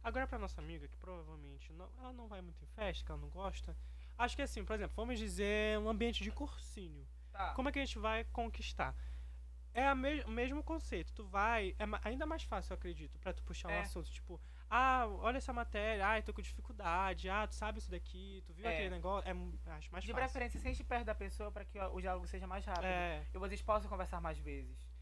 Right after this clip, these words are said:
Speaker 1: Aí
Speaker 2: Sabe,
Speaker 1: depois,
Speaker 2: por exemplo
Speaker 1: aí depois disso, segue no Instagram,
Speaker 2: É, porque às
Speaker 1: aí faz
Speaker 2: vezes
Speaker 1: todo aquele processo.
Speaker 2: as mesmas frases que eu falei que a gente poderia ser aplicado no story, tu pode aplicar diariamente.
Speaker 1: É. É
Speaker 2: Sabe?
Speaker 1: bem mais
Speaker 2: A-,
Speaker 1: fácil
Speaker 2: até
Speaker 1: pra
Speaker 2: mesmo
Speaker 1: falar a
Speaker 2: na
Speaker 1: verdade.
Speaker 2: festa, até mesmo na festa,
Speaker 1: É.
Speaker 2: pode falar, tipo, "Eros, tua blusa é muito bonita, onde tu compraste?" Tu vai falar,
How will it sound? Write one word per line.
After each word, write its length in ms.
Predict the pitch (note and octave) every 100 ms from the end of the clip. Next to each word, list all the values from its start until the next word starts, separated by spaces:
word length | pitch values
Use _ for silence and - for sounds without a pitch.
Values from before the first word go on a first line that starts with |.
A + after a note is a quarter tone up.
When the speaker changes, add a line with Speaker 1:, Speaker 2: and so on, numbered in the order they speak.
| -
Speaker 1:
Aí 120 | C4
Speaker 2:
Sabe, 60 | B3
Speaker 1:
depois, 240 | G3 A#3 G3+
Speaker 2:
por 100 | F#3
exemplo 260 | F#3 F3+ -
Speaker 1:
aí 100 | A3
depois 220 | G#3+ C4
disso, 180 | A3 -
segue 260 | - G3+ F3
no 60 | F3
Instagram, 640 | - C4 A3+ G#3+ G#3 G3+ G3+
Speaker 2:
É, 160 | C#4
porque 220 | G3 C4
às 60 | B3+
Speaker 1:
aí 40 | G#3
faz 80 | C#4+
Speaker 2:
vezes 100 | -
Speaker 1:
todo 120 | C#4+
aquele 200 | F4 E4
processo. 360 | E4 E4 A3 A3
Speaker 2:
as 120 | A3
mesmas 300 | B3 C#4 B3+
frases 300 | B3+ G3 F#3
que 60 | F#3+
eu 40 |
falei 320 | F3+ E3 D#3
que 120 | C#3+
a 20 | D#3
gente 120 | D3+
poderia 260 | D3 C#3+ C#3
ser 80 | C#3
aplicado 300 | - C3+ C3
no 60 | -
story, 280 | - G#3
tu 80 | G#3+
pode 140 | A3 A3+
aplicar 440 | - A#3+ A#3+ A#3 -
diariamente. 480 | G3 B3 C4 - D4+
Speaker 1:
É. 320 | D4+ B3+ B3 - - - - -
É 40 |
Speaker 2:
Sabe? 80 | A3
Speaker 1:
bem 100 | A3
mais 220 | C4 C4
Speaker 2:
A-, 40 |
Speaker 1:
fácil 260 | C4 B3 -
Speaker 2:
até 0 |
Speaker 1:
pra 80 | C#4
Speaker 2:
mesmo 140 | D4
Speaker 1:
falar 120 | G3+
a 40 | -
Speaker 2:
na 60 |
Speaker 1:
verdade. 360 | C#4+ C4+ B3+ D4+
Speaker 2:
festa, 160 | - B3
até 120 | A#3+
mesmo 160 | C4+
na 100 | C4+
festa, 240 | C4+ A#3+ G#3+
Speaker 1:
É. 40 |
Speaker 2:
pode 140 | G3+ F#3
falar, 180 | A3+ A3
tipo, 160 | -
"Eros, 240 | B3 C#4+ F#4
tua 100 | C4
blusa 140 | B3
é 40 | B3+
muito 140 | C4
bonita, 260 | C#4 C#4 C#4
onde 100 | G4+
tu 80 | A4+
compraste?" 600 | G#4+ - B3+ G#3+ F#3+ F3+
Tu 400 | - - - -
vai 80 | -
falar, 300 | A3+ A3